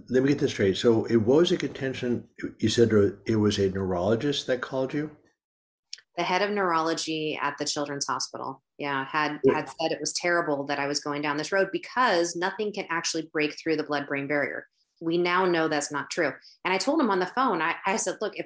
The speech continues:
Speaker 2: if I feed my kid a bunch of sugar and number five, he acts crazy. So you can't tell me that food doesn't impact brain." So.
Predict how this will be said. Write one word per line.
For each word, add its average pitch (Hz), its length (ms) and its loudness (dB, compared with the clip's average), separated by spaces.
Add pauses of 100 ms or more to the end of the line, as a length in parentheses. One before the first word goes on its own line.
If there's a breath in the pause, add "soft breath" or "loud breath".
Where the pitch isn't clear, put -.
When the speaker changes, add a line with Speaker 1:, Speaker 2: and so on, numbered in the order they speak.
Speaker 2:
if 175 140 -8
I 190 120 2
feed 233 240 0
my 175 120 0
kid 190 220 0
a - 20 -2
bunch 165 220 -2
of 151 60 0
sugar 175 360 0
and 156 100 -2
number 156 280 -2
five, 196 480 -2
he 202 180 -2
acts 214 240 -4
crazy. 185 420 0
So - 120 -2
you 170 160 0
can't 208 240 -2
tell 175 180 -2
me 160 100 -2
that 143 200 -4
food 156 340 -2
doesn't 147 320 -6
impact 147 400 -4 (260)
brain." 123 320 -4 (560 soft breath)
So. 143 360 0